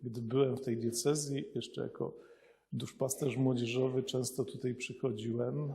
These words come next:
na różne nabożeństwa, przyjeżdżałem, zawsze zjazd młodzieżowy w parafii żorskiej miał miejsce. Używaliśmy różnych, e, nowych, e, technik,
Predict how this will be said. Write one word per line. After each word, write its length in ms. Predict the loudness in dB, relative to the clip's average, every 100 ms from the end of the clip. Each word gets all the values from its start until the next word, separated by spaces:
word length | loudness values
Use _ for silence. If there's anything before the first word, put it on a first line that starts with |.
| -2
na 160 | -2
różne 300 | 0 0 2
nabożeństwa, 640 | 2 0 0 -2 0 -2
przyjeżdżałem, 580 | -4 -2 -4 0 0 2
zawsze 340 | 0 -2 -4 -4
zjazd 400 | -2 4 4 4
młodzieżowy 580 | 2 0 0 -2 0 -2
w 100 | -4
parafii 360 | -4 -2 -2 -2
żorskiej 480 | -2 -2 -4 -4
miał 200 | -2 -2
miejsce. 540 | 0 0 -2 -4 -4 -6 -10 _ _ _ _ _ _ _ _ _ _ _ _ _ _ _
Używaliśmy 680 | 2 4 4 4 4 6 6
różnych, 680 | 6 6 6 4 4 0 4
e, 300 | 4 6 4
nowych, 760 | 6 4 4 4 2 0 -6 -2
e, 340 | -2 -2 -4 -6 -12 -18 -20 _
technik, 720 | 0 0 0 -2 -2 -4 -14